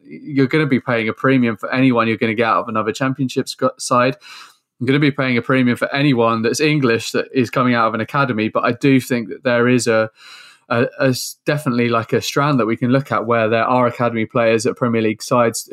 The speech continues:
who are ready to go and play in the Championship. Um, Luton have got one, Kiernan Ju-,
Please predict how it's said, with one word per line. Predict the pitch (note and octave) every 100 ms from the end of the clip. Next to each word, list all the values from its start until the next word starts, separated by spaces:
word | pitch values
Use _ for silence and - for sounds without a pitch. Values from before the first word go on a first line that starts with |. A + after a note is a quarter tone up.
| A2+
who | A#2+
are | A2
ready | A#2+ A#2+
to | G#2+ -
go | A#2+
and | G#2
play | B2+
in | A#2
the |
Championship. | A2+ D3 C#3+ A#2+ - A2 - _ -
Um, | A#2+ A#2 A#2+ - _ - - - _
Luton | C#3 D#3+ D3+
have | B2+
got | A#2+ B2+
one, | B2+ B2
Kiernan | D#3+ D#3 C3+ B2+
Ju-, | C3 B2